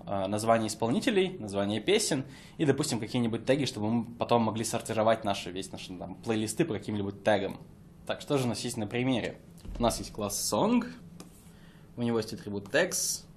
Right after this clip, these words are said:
у него есть атрибут, собственно, который является конструктором класса, который примечателен тем, что в-,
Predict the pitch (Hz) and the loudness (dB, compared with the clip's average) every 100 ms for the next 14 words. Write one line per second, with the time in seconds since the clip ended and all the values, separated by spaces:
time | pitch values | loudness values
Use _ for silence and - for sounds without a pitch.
0 | - - 110 113 110 - - - 110 123 | -18 -8 -4 -2 -4 -6 -12 -10 -10 -6
1 | 113 110 - - - - - 107 110 107 | -6 -8 -12 -18 -18 -16 -12 -8 -4 0
2 | 107 107 113 107 107 - 101 98 - - | 2 4 6 6 2 -2 -2 -4 -10 -20
3 | - - 110 - - 104 107 107 139 220 | -18 -8 -6 -4 -4 -2 -2 4 6 6
4 | - 147 135 - - - - 117 113 123 | 2 0 0 -8 -18 -12 -6 -4 -2 0
5 | 131 120 110 113 123 - 104 - | 0 0 -2 2 2 2 -8 -12